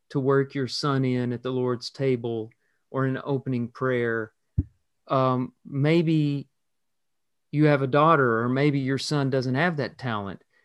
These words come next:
Well, it might be, you know, bring them up to the church work day, um,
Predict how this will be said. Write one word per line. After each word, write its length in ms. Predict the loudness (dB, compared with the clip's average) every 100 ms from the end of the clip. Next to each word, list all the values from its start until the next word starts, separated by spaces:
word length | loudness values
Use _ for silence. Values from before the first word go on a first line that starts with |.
| _ _
Well, 260 | 2 4 4
it 100 | 2
might 280 | 0 0 0
be, 460 | 2 2 0 -4 -12 _ _ _ _ _ -6
you 140 | -2
know, 60 | 0
bring 320 | 2 4 4
them 140 | 4
up 180 | 2 -2
to 120 | -6
the 100 | -6
church 320 | -2 -2 -2 0
work 320 | 0 0 -2
day, 360 | -2 -2 -6 -12 _ _ _ _ _ _ _ _ -8
um, 420 | -4 -2 -2 -4